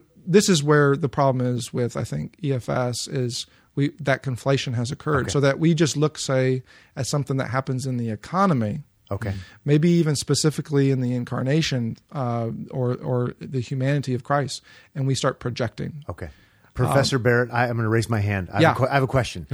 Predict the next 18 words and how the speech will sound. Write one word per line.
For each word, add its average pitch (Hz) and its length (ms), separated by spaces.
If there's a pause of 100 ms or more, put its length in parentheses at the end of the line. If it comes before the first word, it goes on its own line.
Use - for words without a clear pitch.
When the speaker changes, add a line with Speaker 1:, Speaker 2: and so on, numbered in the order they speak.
(100)
Speaker 1:
<laughs> - 180
Speaker 2:
So 143 220
are 127 160
you 147 160
comfortable, 147 720
and 113 400
can 135 160
we 120 80
talk 123 280
about 113 220
that, 113 260
that 107 240
John 110 460
one 120 580
stuff - 440
regarding 104 760
stuff? - 520 (360)
<laughs> - 40